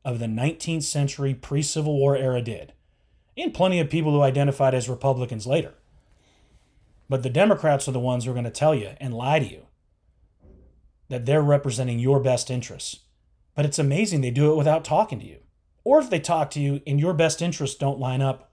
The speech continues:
with what they think you should believe, they dismiss you. But that's not enough for the mafia. The mafia wants to destroy you. Disagreeing with you is not enough. You will never hear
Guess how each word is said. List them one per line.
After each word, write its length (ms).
with 160
what 200
they 120
think 420
you 200
should 260
believe, 540
they 140
dismiss 500
you. 140
But 100
that's 220
not 160
enough 480
for 100
the 60
mafia. 640
The 80
mafia 640
wants 640
to 140
destroy 640
you. 300
Disagreeing 760
with 180
you 380
is 220
not 240
enough. 400
You 80
will 120
never 420
hear 500